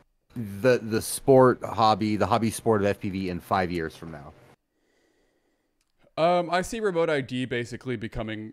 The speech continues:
Speaker 2: a non-issue for everyone, and everyone freaked out for no
Speaker 1: Mm.
Speaker 2: reason, but we're not gonna get into
Speaker 1: I
Speaker 2: that.
Speaker 1: agree.
Speaker 2: And then we're gonna see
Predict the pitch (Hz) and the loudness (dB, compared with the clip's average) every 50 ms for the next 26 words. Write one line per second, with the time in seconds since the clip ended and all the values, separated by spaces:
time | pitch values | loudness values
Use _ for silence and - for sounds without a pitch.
0 | _ - - 113 107 104 101 104 98 98 98 98 - - 113 110 101 - 104 95 | _ -8 -6 -4 -2 -2 -2 -2 -2 -4 -8 -12 -12 -12 -14 -14 -12 -12 -12 -12
1 | 82 - - 101 101 101 104 104 101 104 107 104 104 101 101 110 110 113 110 107 | -10 -10 -8 -8 -8 -8 -8 -6 -4 -4 -4 -4 -4 -4 -4 -4 -2 -4 -6 -6
2 | 101 - 123 113 - 113 104 107 - 113 104 104 101 101 98 98 95 110 98 98 | -6 -10 -10 -8 -6 -4 -4 -4 -4 -6 -8 -6 -6 -6 -8 -8 -8 -10 -10 -10
3 | 95 107 101 101 101 - _ _ _ _ _ - 127 117 117 113 120 110 104 107 | -8 -8 -6 -6 -6 -8 _ _ _ _ _ -10 -6 -6 -6 -6 -6 -8 -6 -6
4 | 104 101 104 104 95 92 90 87 85 85 87 - - 135 127 123 127 127 127 123 | -8 -6 -4 -2 0 0 0 0 0 -2 -4 -6 -6 -8 -6 -4 -2 -2 0 0
5 | 123 123 123 123 120 117 113 - _ _ _ - 131 131 120 120 135 131 127 127 | -2 -2 -4 -6 -6 -8 -10 -12 _ _ _ -16 -14 -10 -8 -6 -6 -6 -6 -10
6 | - - - 131 127 127 123 123 123 120 120 120 117 117 - | -12 -10 -8 -6 -6 -6 -6 -6 -6 -8 -8 -8 -10 -12 -14